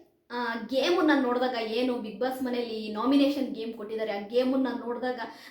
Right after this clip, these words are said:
ನನಗೊಂದು ಮೂರು ವಿಷಯ ತುಂಬಾನೇ ಅನ್‌ಫೇರ್ ಅನ್ನಿಸ್ತು. ಏನಪ್ಪ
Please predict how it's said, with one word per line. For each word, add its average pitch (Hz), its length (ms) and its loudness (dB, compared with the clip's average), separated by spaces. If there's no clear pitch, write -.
ನನಗೊಂದು 302 280 6
ಮೂರು 277 380 4
ವಿಷಯ 311 280 0
ತುಂಬಾನೇ 359 800 0
ಅನ್‌ಫೇರ್ 415 520 4
ಅನ್ನಿಸ್ತು. 247 560 -4
ಏನಪ್ಪ 320 360 2